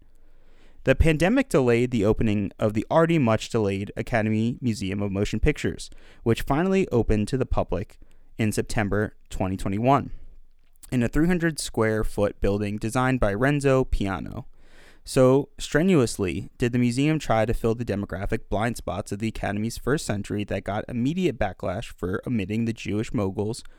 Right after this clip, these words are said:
who founded the industry. The organization hatched by Louis B. Mayer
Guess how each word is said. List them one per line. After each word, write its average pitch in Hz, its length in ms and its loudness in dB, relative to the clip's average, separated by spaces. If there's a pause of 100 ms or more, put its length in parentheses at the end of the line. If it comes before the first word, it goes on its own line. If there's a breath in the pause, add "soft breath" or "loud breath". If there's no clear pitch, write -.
(120)
who - 80 2
founded 107 340 0
the 127 140 2
industry. - 480 -2 (640)
The 120 60 6
organization 139 680 4
hatched 117 360 -2
by 113 140 4
Louis 117 440 0 (200 soft breath)
B. 135 100 0
Mayer 95 420 -2